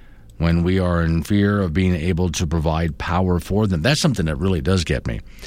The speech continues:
They want all of these electric vehicles, but they don't want to provide a way to charge the electric vehicles.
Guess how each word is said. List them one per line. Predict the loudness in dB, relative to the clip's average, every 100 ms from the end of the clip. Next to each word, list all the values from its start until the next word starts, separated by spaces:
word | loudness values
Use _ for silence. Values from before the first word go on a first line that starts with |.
| -18 -8 -2
They | 0
want | 2 0
all | 0 0 0
of |
these | 2 2 2
electric | 0 -2 -2 0
vehicles, | 2 2 0 0 0 -2
but | -2 0
they | 2 2
don't | 2 2
want | 2 2
to |
provide | 2 2 2 2
a | 2
way | 2 0
to | 0 -2
charge | 0 0 2 2
the | 0
electric | 0 -2 -4 -6
vehicles. | -6 -6 -8 -10 -10